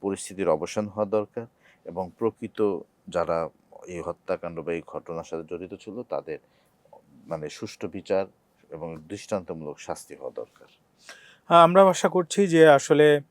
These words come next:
Speaker 2: আহ, সাবেক বিরোধী দলীয় নেত্রী সে সময়ের,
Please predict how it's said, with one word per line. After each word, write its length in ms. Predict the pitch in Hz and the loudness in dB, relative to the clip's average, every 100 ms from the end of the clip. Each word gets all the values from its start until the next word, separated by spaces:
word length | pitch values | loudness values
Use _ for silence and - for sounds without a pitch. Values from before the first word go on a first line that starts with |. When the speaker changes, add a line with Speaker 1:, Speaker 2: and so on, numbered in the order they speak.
| _ - - - - _ | _ -20 -20 -20 -20 _
Speaker 2:
আহ, 440 | 135 127 127 120 117 | -2 0 0 -2 -2
সাবেক 420 | - 143 147 143 - - - | 4 6 8 6 4 -14 -12
বিরোধী 380 | 135 143 147 135 | 0 4 4 2
দলীয় 320 | 143 131 131 | 0 0 0
নেত্রী 380 | 127 120 - 143 | 0 -6 -8 -10
সে 180 | - 135 | -2 -4
সময়ের, 400 | - 131 139 | -2 -6 -6